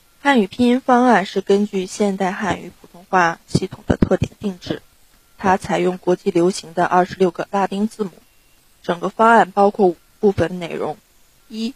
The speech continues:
字母表二十六个字母；二、声母表二十一个字母；三、韵母表三十五个韵母，实际为三十九个，即十个单韵母，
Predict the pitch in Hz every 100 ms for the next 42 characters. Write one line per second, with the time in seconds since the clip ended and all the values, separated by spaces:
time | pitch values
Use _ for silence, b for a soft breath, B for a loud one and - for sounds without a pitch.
0 | _ - 214 190 220 175 - - 202 -
1 | 208 190 175 - 196 - _ _ _ _
2 | _ _ _ _ - - - 214 196 -
3 | - 240 220 196 - - - - 196 -
4 | 202 220 - - 175 - - _ _ _
5 | _ - - 202 202 - _ 277 214 185
6 | - - - - 220 226 - 220 - -
7 | 202 202 180 - _ - 180 208 190 180
8 | - 208 226 214 - - - - _ _
9 | _ _ - 190 202 - _ _ - -
10 | 196 196 214 226 226 196 101